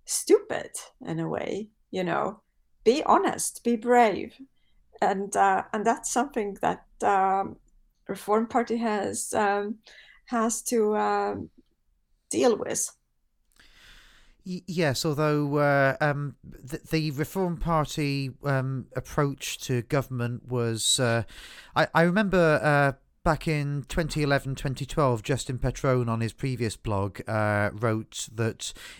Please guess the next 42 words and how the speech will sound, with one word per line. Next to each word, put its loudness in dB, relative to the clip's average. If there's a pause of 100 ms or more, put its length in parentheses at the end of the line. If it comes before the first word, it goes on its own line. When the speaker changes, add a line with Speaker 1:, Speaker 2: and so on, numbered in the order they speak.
Speaker 2:
it -4
was -4
a -2
father 0
knows 0
best -4
approach -8
from -6
the -4
then -4
Prime -6
Minister -6
Andrus -8
Ansip. -6
I, -2 (420)
I 2
feel 0
like, 0
uh, 2
maybe -2
his, -2
uh, 2
his -2
descendants -4
in -6
the -8
government, -6
uh, -4
his -6
successors -4
in -8
the -8
government -8
rather, -4 (420)
have 0
kind -2
of -4
inherited -2
that -2
approach. -2
Uh, 2 (480)
I, -4